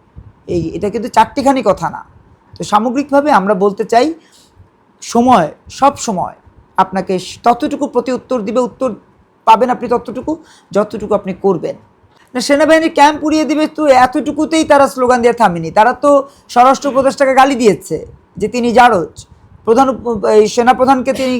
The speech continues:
তারা গালি দিয়েছেন যে কুকুরের মতো করে পিটিয়ে পিটিয়ে বের করে দিবে। তো কুকুরের মতো করে পিটিয়ে পিটিয়ে বের করে দিবে, এত দুঃসাহস,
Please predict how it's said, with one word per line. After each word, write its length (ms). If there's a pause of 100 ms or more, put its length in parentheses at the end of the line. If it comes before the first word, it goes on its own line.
(160)
তারা 180
গালি 220
দিয়েছেন 460
যে 140 (420)
কুকুরের 360
মতো 260
করে 220 (280)
পিটিয়ে 260
পিটিয়ে 320
বের 260
করে 140
দিবে। 260 (360)
তো 100
কুকুরের 340
মতো 180 (200)
করে 140
পিটিয়ে 300
পিটিয়ে 300 (100)
বের 240
করে 200
দিবে, 200 (200)
এত 140
দুঃসাহস, 680